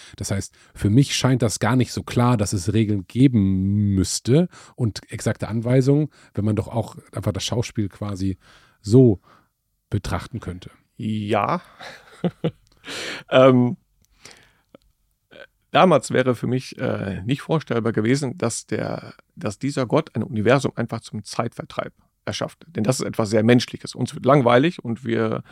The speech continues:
Speaker 2: ja, wir brauchen einfach etwas, um die Langeweile zu besiegen und deswegen haben wir Computerspiele et cetera. Nein.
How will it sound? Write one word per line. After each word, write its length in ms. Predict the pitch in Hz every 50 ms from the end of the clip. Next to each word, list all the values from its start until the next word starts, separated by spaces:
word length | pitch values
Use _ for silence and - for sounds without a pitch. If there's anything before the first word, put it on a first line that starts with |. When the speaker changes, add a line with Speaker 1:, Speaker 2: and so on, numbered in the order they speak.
| - - - - _ -
Speaker 2:
ja, 200 | - 107 98 -
wir 80 | - 117
brauchen 340 | - - 135 143 139 - 120
einfach 200 | 117 110 - -
etwas, 240 | - - - 117 -
um 100 | 113 104
die 80 | 107
Langeweile 420 | 104 117 135 123 107 110 113 110 107
zu 140 | - 110
besiegen 320 | 95 98 92 120 135 127 120
und 60 | 110
deswegen 240 | 95 - - 107 110
haben 100 | 110 110
wir 60 | 110
Computerspiele 640 | - - 104 - 117 - 110 104 - - - - -
et 100 | - _
cetera. 380 | - - 87 85 - - - _ _ _ _ _ _ _ _ _ _ _ _ _ _ _ _ _ _ _ _ _ _ _ _ _ _ _ -
Nein. 220 | - - - -